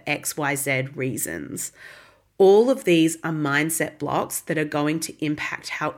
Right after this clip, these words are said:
easily you can call in your next soulmate clients. And we know that your mindset impacts your energy. You want to be showing up fully embodying your magnetic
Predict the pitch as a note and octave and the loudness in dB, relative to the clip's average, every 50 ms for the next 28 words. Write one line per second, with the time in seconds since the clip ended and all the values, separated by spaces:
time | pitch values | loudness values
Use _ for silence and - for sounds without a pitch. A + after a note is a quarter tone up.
0 | _ - - E3 D#3+ E3+ F3 - - - G#3+ G3+ A3 A#3 C4 D4 D4+ - - - | _ -6 -2 -2 -2 0 -2 -4 -4 -2 -2 0 2 4 4 4 4 4 2 -4
1 | E3 D#3 D#3+ D#3+ D#3+ - F3+ E3+ E3+ - - - D#3 D3 C#3 C#3 C3+ C3+ C#3 C#3+ | -4 -2 -2 -2 -2 -4 -4 -6 -6 -6 -4 -2 -2 -2 0 -2 -2 -2 -4 -4
2 | - - D#3 D3+ C#3+ C#3+ C#3+ C#3+ C3+ - C3+ - - - - - - - - C#3 | -6 -6 -6 -4 -4 -2 -2 -2 -4 -4 -6 -10 -14 -14 -14 -12 -10 -6 -6 -4
3 | C3+ C3 C3 B2+ B2+ C3 C3 - - B2+ A#2 D#2+ A#1+ - G1+ - - - - - | -2 -2 -2 -4 -4 -6 -10 -12 -10 -10 -8 -8 -10 -10 -12 -14 -14 -14 -10 -8
4 | - - - - _ _ _ _ _ _ _ _ _ _ _ _ _ _ - - | -8 -8 -8 -12 _ _ _ _ _ _ _ _ _ _ _ _ _ _ -6 -4
5 | G#3 G#3 G#3+ A#3 B3 B3+ B3+ B3 A#3+ A#3 A#3+ B3+ C4 C4+ B3 C4 - - A#3+ A3+ | -2 0 0 2 2 2 2 0 0 0 2 2 2 2 2 0 2 2 0 0
6 | G#3 G3+ F3+ F3 F3 F3 F3 - D#3+ - - D#3 D#3 D#3 D#3 - - - - - | 2 2 2 2 2 2 0 0 -2 -2 -2 -2 -4 -4 -4 -6 -6 -6 -6 -6
7 | - D3+ C3+ - D3 C3+ C3+ C3 C3 C3+ A#2 D#2+ F2 D#2 - - - - - - | -6 -6 -6 -6 -6 -4 -4 -4 -4 -4 -4 -4 -4 -6 -10 -12 -16 -20 -20 -20
8 | - - _ - F#3+ G#3+ B3+ C#4 D4+ D#4+ D#4 D4+ C#4+ C#4+ - - A3+ G#3+ G#3+ G#3 | -20 -20 _ -4 0 2 4 4 4 4 6 4 4 2 2 -2 0 0 0 0
9 | G3 F#3+ F#3 - - - - - G#3 G#3 G#3 A3 A3 G#3+ - G#3 G3 F3+ F3+ F3 | -2 -2 -4 -6 -8 -14 -8 -2 -2 0 2 2 0 0 -2 -6 -6 -2 0 0
10 | F3 F3+ F#3 F3+ F3 E3+ E3+ D#3+ D#3 E3 D#3+ D#3+ D#3+ D#3+ D#3 D3+ D3+ D#3+ D#3 D3 | 2 2 2 2 2 2 0 -2 -2 -2 -2 -2 -2 -2 -4 -4 -4 -4 -4 -2
11 | D3+ C#3+ C#3+ | -2 -4 -4